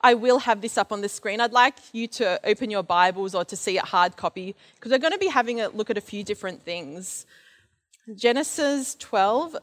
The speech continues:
verses one to three. And this is what God promises Abram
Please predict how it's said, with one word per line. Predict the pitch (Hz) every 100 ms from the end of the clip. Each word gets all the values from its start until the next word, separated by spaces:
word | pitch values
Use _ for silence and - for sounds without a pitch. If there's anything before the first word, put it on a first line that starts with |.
| -
verses | 180 180 196 - 202 196 202
one | 170 175 175 180 175
to | -
three. | 165 - 156 135 185 _ _ _ _ _ _ _ _ _ _ _ _ _ _ _ _ _ _ _ _ _ _ _ _ _ _ _ _ _ _ _ - - _ - - _ _ _ - _ _ -
And | 175
this | 233 -
is | 247
what | 233 220
God | - 175 185 185 - _ _ _
promises | - 185 190 - 185 175 - - _ _ _ _ _ _ _ _ _ _
Abram | 185 185 170 151 160